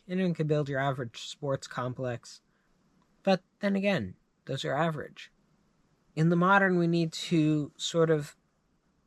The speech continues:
change the way people look at architecture.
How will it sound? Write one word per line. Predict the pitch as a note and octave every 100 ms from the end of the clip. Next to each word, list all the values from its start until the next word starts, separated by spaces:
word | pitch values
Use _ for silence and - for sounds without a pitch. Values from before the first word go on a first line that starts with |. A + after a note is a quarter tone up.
| _ _ _ _ _ _ _ _ -
change | - F3+ F#3+ E3+ C#3+ C3+
the | D3
way | C3+ A#2
people | A2 A#2+ A2+ A#2+ A2 _ _ _ _ _ _
look | C#3+ B2 -
at | A#2
architecture. | A2 - A2 G#2 - - -